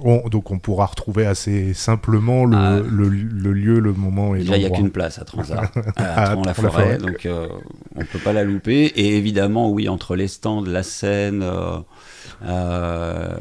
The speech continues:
Speaker 2: la restauration, la buvette, le théâtre de rue, avec les gradins, parce qu'on aura des gradins pour que les gens puissent s'asseoir. Euh,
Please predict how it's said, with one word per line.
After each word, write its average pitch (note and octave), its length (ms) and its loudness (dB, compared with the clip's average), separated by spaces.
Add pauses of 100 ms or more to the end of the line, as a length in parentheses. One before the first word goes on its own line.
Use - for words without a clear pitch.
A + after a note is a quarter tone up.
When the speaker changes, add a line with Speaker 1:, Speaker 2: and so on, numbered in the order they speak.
(500)
Speaker 2:
la F2 140 -4
restauration, G2 840 -4
la F#2 100 -4
buvette, F#2+ 580 -4
le F#2+ 120 -4
théâtre F#2 420 -6
de F2+ 140 -4
rue, G2+ 340 -2
avec F2+ 280 -4
les F#2+ 80 -2
gradins, F#2+ 360 -2
parce A#2+ 160 -8
qu'on F#2 120 -4
aura F2 160 0
des F#2 80 0
gradins G2+ 340 -4
pour G#2 140 -14
que F2+ 80 -10
les E2 40 -6
gens F2 120 -6
puissent - 160 -14
s'asseoir. A2 600 -10
Euh, F2 200 -10